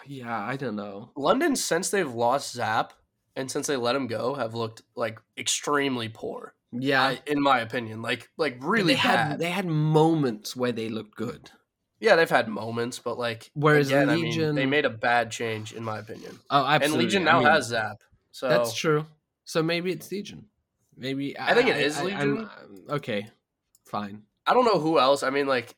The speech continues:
Speaker 2: yeah, maybe Minnesota upsets Toronto. That's gonna be a five-game series if they do, in
Speaker 1: Yeah.
Speaker 2: which case, take the over
Speaker 1: Four point one three.
Speaker 2: four and a half,
Speaker 1: I think, I
Speaker 2: probably.
Speaker 1: think four point, that's what I mean, is four point one four actually now.
Speaker 2: I got four point four.
Speaker 1: Okay, well, then you see, like, that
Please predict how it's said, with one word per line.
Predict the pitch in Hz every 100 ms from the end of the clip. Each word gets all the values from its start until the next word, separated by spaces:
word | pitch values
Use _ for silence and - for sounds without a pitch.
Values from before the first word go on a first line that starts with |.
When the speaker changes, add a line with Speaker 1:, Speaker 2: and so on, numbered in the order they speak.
| _
Speaker 2:
yeah, | - 135 127
maybe | 117 127 131
Minnesota | 123 123 113 123 120
upsets | 113 113 123 110
Toronto. | - 120 117 117 113
That's | 113 113
gonna | 123
be | 117
a | 110
five-game | - 117 110 110 113 110
series | 127 123 113
if | 110
they | 110
do, | 113 117
in | 117
Speaker 1:
Yeah. | 120
Speaker 2:
which | 107 -
case, | 117 110 - - - _
take | -
the | 156
over | 127
Speaker 1:
Four | 190
point | 175 151
one | 139
three. | 131
Speaker 2:
four | 120 131
and | 139
a |
half, | 113 117
Speaker 1:
I |
think, | 131 113
I | 110
Speaker 2:
probably. | 131
Speaker 1:
think | 151 147
four | 156
point, | 147 147 139 127 - - 110 104 _
that's | 120 117 120
what | 127
I | 107
mean, | 107 120
is | 113
four | 110 104
point | 104 101 90 - _
one | 104 101 101 101
four | - - 101 101
actually | 123 - 139
now. |
Speaker 2:
I | 135
got | 175 -
four | 131
point | 120 117
four. | 110 - - - - _ _ -
Speaker 1:
Okay, | 123 - 80
well, | 104 104
then | 117 113 110
you | 135
see, | 131 143
like, | 120 117 104 127
that | 120 120 143 170 -